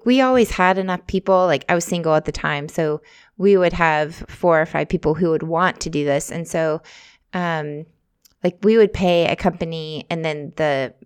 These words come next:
people would pick us up from wherever we were at. It would be in the Land Rover. And so, like, we never did this, like, hop on a shuttle and, like, cart thirty people together to this place. And, um,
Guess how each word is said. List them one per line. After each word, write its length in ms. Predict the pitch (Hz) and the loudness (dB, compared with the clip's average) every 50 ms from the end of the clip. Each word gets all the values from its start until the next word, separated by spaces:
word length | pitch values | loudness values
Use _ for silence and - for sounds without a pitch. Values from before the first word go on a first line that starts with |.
| - | -8
people 260 | - 190 180 175 180 165 | -4 -4 -2 0 2 0
would 160 | 151 151 - | 0 0 -2
pick 200 | - 190 175 - | -4 -6 -4 -4
us 160 | 165 - - | -6 -6 -2
up 180 | - 147 127 - | -2 -2 -4 -4
from 220 | - - 165 160 | -6 -8 -8 -4
wherever 320 | 156 151 143 160 - 160 156 | -2 0 2 2 2 0 -2
we 120 | 151 147 | 0 0
were 220 | 147 143 139 - - | 0 0 -2 -2 -2
at. 380 | 139 135 135 139 143 - - - | -2 -2 0 -2 -4 -4 -6 -6
It 80 | 131 | -4
would 160 | 135 - 160 | -4 -4 -4
be 140 | - 156 147 | -4 -6 -6
in 260 | - - 196 208 208 | -4 -2 -2 -2 0
the 100 | 202 190 | 0 0
Land 300 | 185 180 170 160 160 160 | 0 0 0 -2 -4 -4
Rover. 480 | 165 156 156 156 - 160 156 156 151 151 - - - - - _ | -2 -2 -2 -2 -2 -2 -2 -2 -2 -4 -6 -10 -20 -20 -18 _
And 220 | - 180 175 170 160 | -6 -6 -6 -6 -4
so, 500 | - 185 175 170 160 160 156 160 165 _ _ - - - _ _ _ - | -2 0 0 2 2 2 0 -2 -2 _ _ -20 -20 -20 _ _ _ -4
like, 200 | - 180 175 - | -2 -2 -2 -2
we 140 | 175 190 220 | 0 0 2
never 240 | 233 254 233 233 208 | 2 2 2 2 0
did 300 | 175 - 180 180 175 180 | 0 2 0 0 0 0
this, 240 | 175 160 160 - 156 | -4 -6 -4 -4 -4
like, 260 | 147 139 135 - _ - - _ _ _ _ _ _ _ _ _ _ _ | -4 -4 -4 -8 _ -20 -20 _ _ _ _ _ _ _ _ _ _ _
hop 360 | 185 - - - 165 - - | -20 -14 -8 -8 -6 -2 0
on 100 | 170 190 | 0 2
a 80 | 214 226 | 2 0
shuttle 540 | 220 - - - 269 240 202 170 151 147 135 | -2 -2 0 0 2 4 4 4 4 4 2
and, 240 | - 131 156 160 | 0 -2 -4 -4
like, 280 | 165 151 147 135 - - _ _ - | -4 -4 -4 -4 -6 -10 _ _ -12
cart 400 | - - 175 135 131 - - _ _ - | -4 0 0 0 0 0 -4 _ _ -4
thirty 300 | - 160 147 151 156 165 175 | -2 -2 -2 -2 -4 -8 -8
people 580 | - - 262 262 262 196 165 143 143 151 143 | -4 -2 -2 0 2 2 2 2 2 0 -2
together 680 | - - 180 151 156 156 151 151 143 135 143 139 147 | -4 -4 -4 -2 0 0 0 0 -2 -2 -4 -4 -6
to 200 | 151 - - 180 | -6 -6 -6 -6
this 180 | 151 143 151 - | -4 -6 -8 -8
place. 580 | - - - 202 196 175 139 123 123 - - - - | -10 -2 2 2 4 4 2 -2 -6 -10 -12 -6 -4
And, 280 | 156 151 151 156 165 - - - - - - _ - | -4 -2 -2 -6 -8 -14 -18 -20 -20 -20 -18 _ -4
um, 480 | 180 180 170 160 151 143 139 151 165 | -2 -2 -2 -2 -4 -6 -6 -8 -8